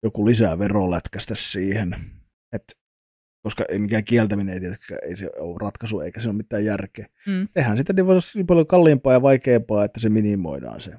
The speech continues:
Speaker 2: Niin.
Speaker 1: Niin se minimoi myös haitat paitsi ympäristölle, niinku siis ympäristökysymyksenä, niin myös niinku eläimistölle ja
Speaker 2: Mm.
Speaker 1: lemmikeille ja ihmisille.
Speaker 2: Jep.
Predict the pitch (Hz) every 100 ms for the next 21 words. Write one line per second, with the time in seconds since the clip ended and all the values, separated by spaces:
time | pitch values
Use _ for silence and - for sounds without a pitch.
0 | _ 175 170 170 120 113 113 117 117 110
1 | 101 107 - 113 107 98 101 95 101 101
2 | 101 101 92 - 92 92 85 95 - -
3 | 85 - _ - - _ _ _ 76 104
4 | 95 127 123 110 104 101 101 98 92 90
5 | 98 85 90 92 90 73 - 90 - 90
6 | 92 87 90 - 78 62 52 50 - -
7 | - - 180 113 104 98 95 87 82 82
8 | 71 104 220 160 104 95 90 92 117 _
9 | _ _ 190 180